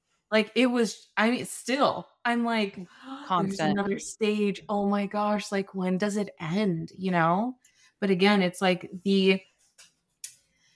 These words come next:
Speaker 1: yeah, like, just her being by my side and also Bridger being able to share his thoughts and, like, just be the man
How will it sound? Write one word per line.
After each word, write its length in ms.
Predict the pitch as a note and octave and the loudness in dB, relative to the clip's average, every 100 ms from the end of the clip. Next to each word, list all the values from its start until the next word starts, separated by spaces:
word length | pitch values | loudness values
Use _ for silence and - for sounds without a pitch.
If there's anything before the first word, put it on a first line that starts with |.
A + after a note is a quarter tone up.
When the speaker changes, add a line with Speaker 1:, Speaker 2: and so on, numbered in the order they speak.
| _ _ | _ _
Speaker 1:
yeah, 280 | A3+ A3 - | 4 4 4
like, 240 | G3+ G3 F3+ | 0 -2 -2
just 260 | G3+ - | -4 -4
her 240 | - G3 F#3 | -2 2 2
being 300 | G3+ G3 G3+ | 0 0 2
by 120 | G3 | 2
my 160 | F#3+ F#3 | 2 0
side 280 | F3 F3 | 0 0
and 120 | G3 - | 0 -4
also 320 | F#3 - F3+ | -4 -2 -2
Bridger 680 | - E3+ D#3+ F#3+ G#3 B3 B3 | 0 0 2 0 0 -2 -2
being 220 | G3 F#3+ | -2 0
able 360 | - F3 F3+ F#3 | 0 -2 0 -4
to 800 | - - F#3+ F3+ F3 F3 E3+ E3+ - _ _ _ - | -4 -4 -2 -2 -2 -2 -2 -4 -10 _ _ _ -10
share 320 | - F#3+ F3+ | -6 0 0
his 300 | E3 F3+ E3+ | 0 -2 -2
thoughts 460 | - G#3 B3 C4 - | 2 4 4 2 -4
and, 200 | G3 F#3 | -2 0
like, 380 | F3 E3+ D#3+ - _ _ _ _ - | 0 -2 -4 -10 _ _ _ _ -10
just 320 | F3 G3 - - _ _ _ _ _ _ _ - - _ - - | -4 -4 -4 -14 _ _ _ _ _ _ _ -20 -20 _ -10 -2
be 340 | A3+ A#3 A#3+ | 0 0 -2
the 200 | G3 G#3 | 2 4
man 760 | G3 F#3 F3+ F#3 A3 C4 D#4 | 4 4 2 2 0 -4 -8